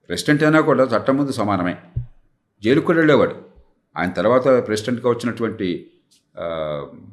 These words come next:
ఫోర్డ్, జెర్రీ ఫోర్డ్ అని చెప్పని, ఆయన క్షమాభిక్ష పెట్టాడు కాబట్టి కానీ, పాఠం చేశాడు కాబట్టి కానీ, లేకపోతే నిక్సన్ జైలుకి వెళ్ళి ఉండేవాడు. నిక్సన్ క్యాబినెట్లో ఉన్న మంత్రులు, ఆయన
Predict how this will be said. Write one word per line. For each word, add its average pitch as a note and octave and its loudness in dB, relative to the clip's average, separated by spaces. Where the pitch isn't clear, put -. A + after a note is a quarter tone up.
ఫోర్డ్, - -4
జెర్రీ G2 -2
ఫోర్డ్ G2 -4
అని F2 -6
చెప్పని, E2+ -8
ఆయన G2+ 0
క్షమాభిక్ష A#2+ -6
పెట్టాడు A#2+ -4
కాబట్టి A2 -2
కానీ, F#2+ -2
పాఠం G#2 -2
చేశాడు A2 -2
కాబట్టి F#2 -2
కానీ, E2 -6
లేకపోతే C3 -4
నిక్సన్ C#3 -4
జైలుకి F#3+ -2
వెళ్ళి A#2+ -4
ఉండేవాడు. D2+ -10
నిక్సన్ A2+ -2
క్యాబినెట్లో D#3+ 4
ఉన్న D3 2
మంత్రులు, D3 0
ఆయన B2+ 0